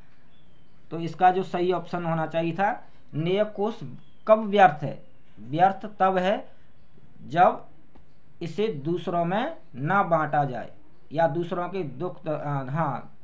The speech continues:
नेय कोष कब व्यर्थ होगा? जब इसको बांटा ना जाए। आप एक बार काव्यांश को फिर से देख सकते हैं। "नेय कोष को खुलकर बांटो, कभी नहीं टूटा होता है।" तो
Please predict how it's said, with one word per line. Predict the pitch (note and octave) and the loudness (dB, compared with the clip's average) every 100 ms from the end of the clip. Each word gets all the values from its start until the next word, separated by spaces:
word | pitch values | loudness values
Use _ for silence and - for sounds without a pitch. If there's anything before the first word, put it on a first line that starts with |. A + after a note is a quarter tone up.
| - - - - - C#3+ | -14 -14 -14 -14 -6 -2
नेय | E3+ F#3 | 0 0
कोष | F#3 A3+ - - F3 | 0 -2 -2 -4 -2
कब | E3+ | 2
व्यर्थ | F#3 F#3 F#3 | 4 2 2
होगा? | E3+ A3 D4+ - - - - | 4 4 4 -6 -14 -14 -12
जब | B2 E3+ E3+ | -2 0 0
इसको | - G#3 A#3+ | -2 -2 -2
बांटा | C#3+ D3+ D#3+ E3 F3 | 0 2 2 6 4
ना | D#3+ | 4
जाए। | D3 C#3+ A#2+ - | 2 2 2 0
आप | D3 D3 D3+ | 0 0 -2
एक | D3+ | -2
बार | D3+ D#3 - - - | 0 0 -2 -12 -2
काव्यांश | C#3+ C#3 D3+ D3 | -2 0 -2 -2
को | - D#3+ D3 | -4 -4 -4
फिर | D#3 | -6
से | D3 D3+ | -4 -2
देख | D3+ | -2
सकते | - - F3 | -2 -4 -4
हैं। | D#3+ | 0
"नेय | F3+ G#3 | 2 0
कोष | G3+ F#3+ - | 0 -2 0
को | B3+ | -4
खुलकर | B3 A#3 C4 C4 | 0 0 2 2
बांटो, | G3+ E3 C#3+ A2 - - E3+ | 2 2 0 -4 -8 -6 0
कभी | E3+ G#3+ | 2 2
नहीं | G3 G3 | 2 0
टूटा | F3+ E3+ E3 | -2 2 4
होता | D3 C3+ B2 | 4 2 -2
है।" | G#2+ - - - - - - - - - | -4 -6 -12 -14 -14 -14 -14 -14 -14 -8
तो | F3 C#4+ | -6 -6